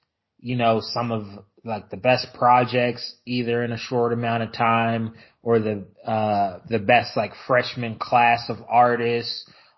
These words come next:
over the course of a short period of time. And we were discussing the years twenty ten to twenty fourteen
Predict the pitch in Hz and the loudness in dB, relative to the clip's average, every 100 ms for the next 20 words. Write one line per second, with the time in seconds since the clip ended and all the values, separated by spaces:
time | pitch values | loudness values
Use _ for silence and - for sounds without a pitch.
0 | - 120 117 113 113 - 120 113 110 110 | -4 -2 -2 -4 -6 -2 -2 -2 -6 -8
1 | - 113 - 120 113 107 123 117 113 110 | -8 -8 -4 -4 -4 -6 -4 -2 -4 -6
2 | - - _ _ - 135 127 123 117 113 | -18 -20 _ _ -2 0 2 0 -4 -8
3 | - _ _ _ _ _ _ _ - 160 | -14 _ _ _ _ _ _ _ -4 0
4 | 185 175 160 151 - 233 233 220 202 175 | 2 0 0 0 8 8 8 0 -2 -4
5 | 160 170 170 151 - - 175 175 - 170 | -2 0 0 -2 -6 -4 -2 -4 -4 -2
6 | 160 160 160 160 _ - 131 - 151 143 | -2 -2 -6 -12 _ -12 -10 -4 -2 -4
7 | - 151 143 - 139 135 131 127 | -2 0 0 -2 -6 -4 -4 -6